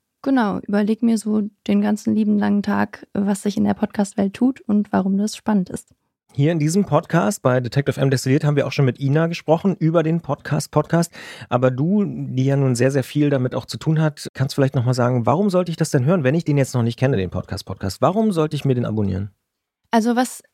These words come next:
Speaker 1: cool ist am Podcast, Podcast, ist, dass ihr quasi, oder du in dem Fall, jeden Tag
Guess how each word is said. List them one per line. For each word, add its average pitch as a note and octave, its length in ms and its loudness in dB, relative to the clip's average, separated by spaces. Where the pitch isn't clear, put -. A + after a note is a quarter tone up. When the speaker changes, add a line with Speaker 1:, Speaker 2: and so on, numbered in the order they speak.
Speaker 1:
cool D#4+ 120 2
ist D4 160 -2
am A#3+ 100 2
Podcast, - 380 -4
Podcast, C#4 480 -2
ist, - 240 -2
dass A#3 340 0
ihr G#3+ 160 2
quasi, A3 720 -2
oder G3 220 -4
du A#3 240 -2
in A#3+ 80 2
dem A#3 160 2
Fall, A#3 320 0
jeden B3 360 2
Tag A#3+ 340 -2